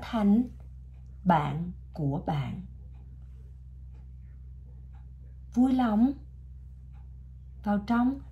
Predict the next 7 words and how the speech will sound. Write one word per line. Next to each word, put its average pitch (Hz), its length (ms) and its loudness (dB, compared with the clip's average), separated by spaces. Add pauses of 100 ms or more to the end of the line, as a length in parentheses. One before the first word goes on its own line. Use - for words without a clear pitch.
(100)
xin 214 300 6
mời 185 180 8
vào. 147 260 0 (2000)
Khi 269 160 10
mình 214 180 10
dịch 175 200 4
ra 202 420 4